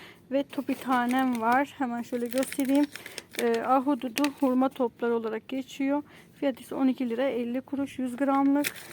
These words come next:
Ve hemen şuraya bakalım. Humus cipsi var. Humus cipsi şu şekilde bu sanırım. Fiyat ise on lira kırk beş kuruş. Ve şöyle bir bademli bisküviler var.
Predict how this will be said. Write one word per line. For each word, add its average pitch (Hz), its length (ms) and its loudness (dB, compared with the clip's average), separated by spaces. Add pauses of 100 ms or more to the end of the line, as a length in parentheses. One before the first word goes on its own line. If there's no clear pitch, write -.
(120)
Ve 240 100 -4
hemen 247 240 2
şuraya 240 340 -4
bakalım. 262 420 0 (540)
Humus 294 320 6 (320)
cipsi 254 460 -4
var. 240 280 2 (1400)
Humus 277 440 4
cipsi 262 680 -2
şu - 60 -18
şekilde 240 600 -4
bu 240 100 -6
sanırım. 247 480 -2 (420)
Fiyat 285 260 -2
ise 240 200 -6
on 269 220 4
lira 247 160 0
kırk - 280 -8
beş 269 220 -2
kuruş. 285 540 -4 (1120)
Ve 269 280 2 (260)
şöyle 233 380 2
bir 285 180 4 (680)
bademli 262 560 4
bisküviler 262 580 0
var. 247 300 -2